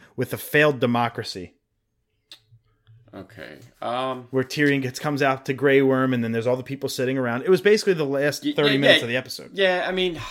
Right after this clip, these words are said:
Speaker 2: I, I, there could have been different people sitting there. You could always argue that. I mean, you see
Speaker 1: We
Speaker 2: that
Speaker 1: fucking saw Yara. God damn it.
Speaker 2: I, I, I, I do
Speaker 1: God
Speaker 2: like I, like I
Speaker 1: damn
Speaker 2: told
Speaker 1: it.
Speaker 2: you, she was gonna show up
Speaker 1: Dude,
Speaker 2: again.
Speaker 1: she showed up for one fucking line.
Speaker 2: I just, oh,
Speaker 1: I
Speaker 2: but,
Speaker 1: served Daenerys Targaryen.
Speaker 2: but one of my favorite scenes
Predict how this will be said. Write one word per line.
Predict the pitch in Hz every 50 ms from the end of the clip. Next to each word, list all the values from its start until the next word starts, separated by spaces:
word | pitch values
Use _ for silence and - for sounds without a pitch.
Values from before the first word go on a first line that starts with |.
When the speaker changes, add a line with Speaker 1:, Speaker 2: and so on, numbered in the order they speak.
| - - -
Speaker 2:
I, | 180 - - -
I, | 156 160 165 - - _ _ _ _ _ - - _ - - - - - - -
there | 170 185
could | 180 - 247 269
have | 254 190
been | 185 147 -
different | - 180 175 185 175 147 -
people | 180 185 175 147 135
sitting | - - - 175 180 170
there. | 175 175 170 170 143
You | 170 202
could | - 208 175
always | 156 165 165 151 151
argue | - - 127 135 147 151 151 147 123
that. | 120 131 131 139 139 - 117
I | 123
mean, | 123 120 117
you | 117 117
see | 113 147 135
Speaker 1:
We | 135
Speaker 2:
that | 135 131 -
Speaker 1:
fucking | 170 156 - - 139 127
saw | - - 120 117
Yara. | 104 95 95 95 95 92 95 - - _
God | 185 165 175 180 151 - -
damn | 143 123 110 113 -
it. | 113
Speaker 2:
I, | 156
I, | - - 147 - - - - 170
I, | 180 180 139 160
I | 170
do | 151 -
Speaker 1:
God | 220 214
Speaker 2:
like | 196 196
I, | 202 196 151
like | 160 160 160
I | 160 156
Speaker 1:
damn | 185 160 151 143
Speaker 2:
told | - 143
Speaker 1:
it. | 139 131
Speaker 2:
you, | 151
she | 147 - 180 185
was | 180 170 147
gonna | 143 165 151 139
show | - 139 123 117 107
up | 101 -
Speaker 1:
Dude, | - 403
Speaker 2:
again. | 381 370 -
Speaker 1:
she | - 415 427 403
showed | - - - 170 160 156
up | 151 143
for | - 135 131
one | 127 120 113 117 131
fucking | - - - 123 107 - 117 107 101
line. | 95 120 156 165
Speaker 2:
I | 147
just, | 135 151 170 165 - -
oh, | - 131 -
Speaker 1:
I | 147 156 165
Speaker 2:
but, | 175 165
Speaker 1:
served | - - 170 165 156 - -
Daenerys | 151 139 131 127 127 127 123 - -
Targaryen. |
Speaker 2:
but | 127 117 139
one | 143 - -
of | 110 107
my | 139 135
favorite | 101 101 139 151 147 151 147
scenes | - 151 139 120